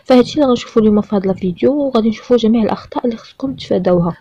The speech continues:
فاول حاجه بغيت نقول لكم، هو في لا فيديو اللي فات كنت نسيت ما شرحتش لكم هذه القضيه، هو انهم كاينين حتى لي بريليفمون ا domicile. كاينين لي لابوغاتوار اللي كيتكلفوا بلي بريليفمون ا domicile، يعني كي-،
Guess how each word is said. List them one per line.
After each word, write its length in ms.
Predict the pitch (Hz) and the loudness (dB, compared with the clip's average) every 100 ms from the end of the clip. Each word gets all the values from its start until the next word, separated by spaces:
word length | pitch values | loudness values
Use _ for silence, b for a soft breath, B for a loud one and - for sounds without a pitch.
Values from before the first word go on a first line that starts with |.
| _ | _
فاول 540 | - 254 - 269 262 | 0 0 2 2 2
حاجه 260 | - 240 233 | 2 0 2
بغيت 200 | 233 233 | 0 2
نقول 160 | 226 | 2
لكم، 380 | 233 - 254 220 | 0 0 0 2
هو 100 | 214 | 2
في 160 | 220 226 | 0 0
لا 100 | 214 | 0
فيديو 300 | 220 214 220 | 0 0 0
اللي 140 | 208 | 0
فات 260 | 208 247 247 | -2 -6 -6
كنت 220 | 214 - | -8 -4
نسيت 380 | 202 - 240 220 | -4 -2 -4 -2
ما 180 | 214 208 | -4 -4
شرحتش 380 | 247 - - | -8 -10 -6
لكم 260 | 220 214 208 | -4 0 0
هذه 140 | 214 | 0
القضيه، 480 | 226 - 190 196 233 - B B - | -2 -4 -2 0 -2 -4 B B 4
هو 80 | 220 | 4
انهم 380 | - 226 226 226 | 4 -2 -4 -6
كاينين 320 | - 226 254 | -4 -4 -4
حتى 200 | - 254 | -6 -2
لي 120 | 247 247 - | -2 -4 -4
بريليفمون 440 | 220 214 208 240 226 | 0 0 -2 -4 -4
ا 100 | 202 | -4
domicile. 600 | 202 196 196 - 190 196 - b b b - | -2 -2 -4 -6 -8 -8 -12 b b b -2
كاينين 280 | 262 262 254 | 0 2 4
لي 100 | 233 | 4
لابوغاتوار 640 | 233 226 220 220 254 247 | 2 2 0 0 -2 -2
اللي 140 | 214 | -6
كيتكلفوا 580 | - 214 - 226 214 220 | -8 -12 -6 -6 -2 -2
بلي 180 | 208 220 - | 0 -4 -4
بريليفمون 420 | 220 208 196 202 | -2 -2 -2 -4
ا 80 | 226 | -2
domicile، 480 | 233 220 208 - 240 | 0 0 0 0 0
يعني 240 | 214 196 | 0 0
كي-، 440 | 208 208 208 196 | -2 -4 -2 -2